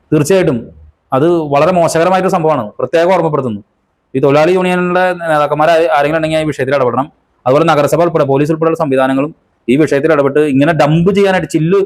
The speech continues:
കൊണ്ടുവന്ന് ഡംപ് ചെയ്യാനുള്ള സ്ഥലമാണോ നമ്മുടെ പട്ടണം? അത്യന്തം മോശകരമായ സംഭവം. ഓണത്തിന് ഒരുപാട് പർച്ചേസുകൾ നമ്മൾ ചെയ്യും.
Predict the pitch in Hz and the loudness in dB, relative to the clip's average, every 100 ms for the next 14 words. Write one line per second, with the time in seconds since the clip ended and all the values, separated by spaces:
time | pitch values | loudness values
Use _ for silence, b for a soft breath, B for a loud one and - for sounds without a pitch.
0 | B B - 185 175 180 165 151 170 165 | B B -2 0 0 0 0 0 0 0
1 | 165 151 135 135 131 131 131 127 123 _ | 0 0 0 0 0 -2 -2 -4 -8 _
2 | _ _ - 123 180 180 185 160 156 165 | _ _ -8 -4 0 2 2 2 2 2
3 | 160 151 143 147 _ _ - 131 143 180 | 0 -2 -2 -6 _ _ -2 0 2 2
4 | 165 170 185 175 165 147 160 170 170 151 | 2 2 2 0 0 0 0 0 -2 -2
5 | 151 | -4